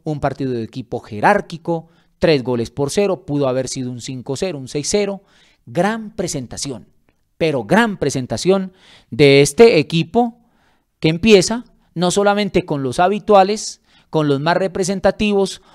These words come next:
o con los más confiables para el técnico, sino también con algunas piezas que empiezan a engranar, se empiezan a meter en el cuento, como Arango, como Rovira, como Gómez, como Torres, como Perea,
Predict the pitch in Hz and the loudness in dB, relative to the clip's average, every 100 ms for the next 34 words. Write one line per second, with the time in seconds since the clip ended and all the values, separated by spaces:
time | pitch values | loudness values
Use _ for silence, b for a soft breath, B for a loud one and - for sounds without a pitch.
0 | b - 151 151 143 139 165 170 175 185 | b -2 -2 0 -2 -2 -4 -6 -4 -2
1 | 180 185 185 180 180 175 165 170 B B | -2 -2 -2 0 -2 -4 -6 -8 B B
2 | - 165 175 175 190 175 180 170 131 120 | -6 -2 -2 -2 -2 -4 -4 -6 -6 -6
3 | 165 170 165 160 160 - 113 101 170 202 | -8 -6 -8 -8 -8 -10 -12 -10 -2 -2
4 | - 131 110 151 208 170 123 135 147 151 | -2 -8 -8 -6 -6 -6 -8 -6 -6 -8
5 | b b - 151 139 175 170 143 117 104 | b b -6 -6 -2 -2 -2 -4 -8 -10
6 | 98 202 214 190 139 - 170 156 160 151 | -6 -2 -2 -2 -6 -6 -6 -6 -8 -10
7 | b b - 156 160 165 185 196 180 175 | b b -6 -6 -4 -2 0 -2 -6 -8
8 | 165 131 127 135 143 202 190 156 - 139 | -8 -10 -10 -8 -6 -6 -6 -6 -8 -12
9 | 127 131 214 196 190 - - 127 120 226 | -10 -2 -2 -2 -10 -10 -10 -10 -2 2
10 | 226 - 190 - b b b - 156 139 | 2 2 -4 -8 b b b -8 -6 -6
11 | 139 131 214 220 202 _ | -6 2 4 4 -2 _